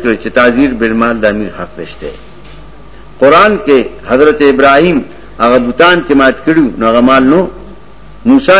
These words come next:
چې هغه سخی سوځولی و، نو هغه د سرو نو، دریاب ته یې غورځولی و.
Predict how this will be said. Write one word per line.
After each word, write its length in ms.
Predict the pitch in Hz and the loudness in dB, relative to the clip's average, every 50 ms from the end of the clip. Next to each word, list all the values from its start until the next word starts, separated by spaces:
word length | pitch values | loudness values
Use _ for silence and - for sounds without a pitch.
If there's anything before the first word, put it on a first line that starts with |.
| 180 - | 4 2
چې 40 | |
هغه 220 | 165 156 139 139 135 | 2 2 2 2 0
سخی 280 | - - 160 160 151 | 0 2 2 2 2
سوځولی 460 | 123 131 131 120 131 151 165 151 127 101 | 2 2 0 0 2 2 2 2 2 0
و، 80 | 90 - - - - - - - - - - - - - - - - | -2 -6 -12 -18 -20 -20 -20 -20 -20 -20 -20 -20 -20 -20 -18 -6 -2
نو 60 | 120 | 0
هغه 160 | 127 135 147 | 2 2 2
د 140 | 135 131 120 - | 2 0 -2 0
سرو 200 | 135 147 151 143 | 2 2 4 4
نو، 260 | 143 170 190 180 160 - - - - | 4 2 0 0 -2 -6 -12 -8 -4
دریاب 380 | 127 135 147 156 156 160 156 - | -2 0 2 2 2 2 2 0
ته 60 | 156 | 0
یې 80 | 147 | 0
غورځولی 380 | 143 147 143 139 147 147 147 139 | 0 0 0 0 0 2 2 0
و. 60 | 123 | -2